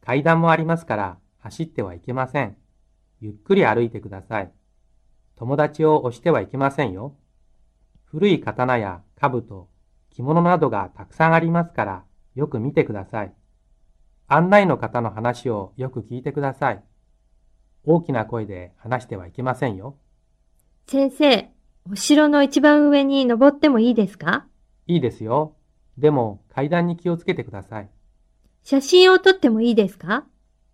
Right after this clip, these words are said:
Speaker 1: お城の中は撮ってはいけません。でも、外はいいですよ。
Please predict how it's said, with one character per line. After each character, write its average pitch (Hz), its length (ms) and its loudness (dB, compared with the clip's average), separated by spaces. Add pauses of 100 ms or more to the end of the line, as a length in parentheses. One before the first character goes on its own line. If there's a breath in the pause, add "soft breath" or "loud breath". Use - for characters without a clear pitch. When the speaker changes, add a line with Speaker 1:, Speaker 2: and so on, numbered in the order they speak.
(140)
Speaker 1:
お 104 120 -14
城 175 240 -4
の 185 80 4
中 190 260 4
は 101 340 -2
撮 156 100 -2
っ 160 40 -8
て 143 140 -6
は 95 100 -8
い 85 60 -18
け 127 100 -12
ま 135 140 0
せ 139 160 -2
ん。 - 140 -8 (720)
で 180 120 -4
も、 117 460 -2
外 196 280 -4
は 117 120 0
い 113 80 -4
い - 20 -8
で 101 120 -14
す - 140 -18
よ。 131 240 -14